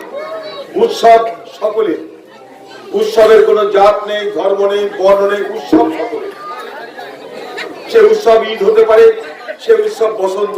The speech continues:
হতে পারে। দেখুন, এই যে বসন্ত উৎসব, রঙের খেলায় কোথায় শত্রু, কোথায় মিত্র খুঁজে পাওয়া যায় না। আমার সঙ্গে কারো তো ভালো সম্পর্ক নেই, কিন্তু রং দেবার সুযোগে,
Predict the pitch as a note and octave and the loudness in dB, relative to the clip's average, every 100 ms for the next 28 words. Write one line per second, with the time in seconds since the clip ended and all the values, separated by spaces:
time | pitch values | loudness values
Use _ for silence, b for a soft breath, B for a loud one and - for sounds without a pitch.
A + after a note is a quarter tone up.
0 | F#3 E3+ D#3+ - C#4+ D4+ - - - - | -2 -2 -4 -6 -8 -10 -12 -14 -18 -14
1 | - - - A4+ - A#3+ - G#3+ - A#3 | -4 0 4 6 6 6 4 4 4 4
2 | A3+ A3 A3 A3 G#3 - - - - - | 4 0 0 -2 -4 -6 -16 -20 -20 -20
3 | - - - D3+ G3 G#3 A#3 A#3+ - - | -20 -20 -14 -2 2 4 6 4 4 -2
4 | G#3+ A3 A3+ - - - - - - - | 0 2 2 0 -10 -20 -20 -20 -20 -14
5 | G3+ G#3+ G#3+ A3+ A3+ A3 A3 - A3+ G#3+ | -10 -2 2 2 2 0 -2 -4 -8 -6
6 | G#3+ A3 G#3+ G#3+ - A3+ A3+ A3 - G3+ | -2 0 -2 -6 -2 4 4 4 -4 -8
7 | G#3 G3 F#3 D#3+ D3 - - - - - | -6 0 2 2 0 -4 -10 -14 -16 -16
8 | - - - - - D5+ A3 A3+ A3 A#3 | -16 -14 -12 -12 -8 -2 2 2 2 2
9 | A3+ G#3+ A3 A3+ A3+ F3 G3+ A3 - G#3+ | 2 4 4 6 4 2 4 2 2 -2
10 | G#3+ A3+ A3+ A3+ A3 - - - - - | 2 2 2 2 2 -2 -14 -16 -16 -16
11 | - - G#3+ A3+ G3+ G#3+ A3 A3+ A3+ A3 | -16 -12 -6 -2 4 4 4 4 4 4
12 | - - G3 G#3 F#3+ G#3 A3+ A4 | 2 -6 -12 -12 -6 2 4 4